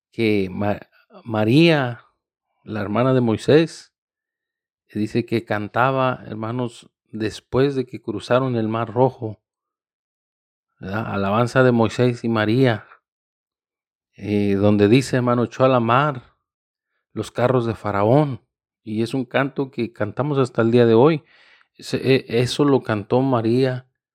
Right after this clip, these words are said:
lo cantó Moisés, alabaron al Señor porque estaban agradecidos de que habían cruzado el, el mar en seco.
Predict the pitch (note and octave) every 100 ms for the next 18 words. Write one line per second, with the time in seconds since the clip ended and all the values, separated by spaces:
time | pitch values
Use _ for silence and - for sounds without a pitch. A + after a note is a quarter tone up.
0 | _ _ _ _ _ _ - G#2 A2 G2+
1 | - B2 A#2+ G#2 - B2 B2+ A#2 - -
2 | _ _ _ _ _ _ - G2+ A2+ B2
3 | C3 A#2+ G#2+ A2+ B2+ B2+ A#2 - A#2 B2+
4 | B2+ A2+ A2+ G#2+ G#2+ G2+ - D3+ D3 C3+
5 | - _ _ _ _ _ _ - G#2 A2
6 | G#2+ A#2+ A#2 A#2+ - A#2+ C3 B2+ A2 -
7 | - - A2 B2 C#3+ C3 G#2+ G#2 - G2
8 | F#2 _